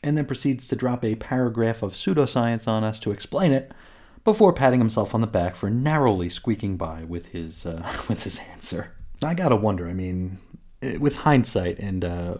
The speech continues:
fans of my vintage, we look at Stan as, like, the kindly uncle, you know, the, the guy who, you know, we can't help but to love. I, I wonder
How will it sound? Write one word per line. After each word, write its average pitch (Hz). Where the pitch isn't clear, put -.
fans 117
of 101
my 104
vintage, 92
we 120
look 110
at 101
Stan 95
as, 90
like, 87
the 95
kindly 92
uncle, 101
you 98
know, 90
the, 90
the 101
guy 101
who, 95
you 131
know, 107
we 107
can't 110
help 104
but -
to -
love. 92
I, 117
I 127
wonder 120